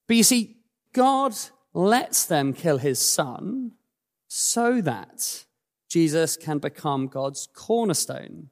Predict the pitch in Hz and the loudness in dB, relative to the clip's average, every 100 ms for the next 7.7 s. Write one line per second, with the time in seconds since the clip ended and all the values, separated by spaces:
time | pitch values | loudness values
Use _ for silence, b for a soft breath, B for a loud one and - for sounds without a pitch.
0 | _ _ _ _ _ - 147 131 123 117 | _ _ _ _ _ -4 -2 -2 -6 -6
1 | 190 175 - 135 123 - 123 139 185 139 | -4 -4 -4 -8 -8 -6 -2 0 2 0
2 | 120 127 - - - _ _ _ _ _ | -2 -12 -16 -16 -16 _ _ _ _ _
3 | _ _ _ _ _ _ _ 156 226 214 | _ _ _ _ _ _ _ -2 0 2
4 | 208 247 262 185 185 240 226 - 175 147 | 2 2 2 0 0 0 0 0 0 0
5 | 160 - 175 165 170 160 - - 185 175 | -4 -4 -4 -2 -2 -4 -8 -6 -4 -2
6 | 180 170 - 147 139 123 110 - 131 _ | -2 -2 -2 -2 -2 -4 -10 -16 -20 _
7 | _ _ _ _ _ - - | _ _ _ _ _ -10 -10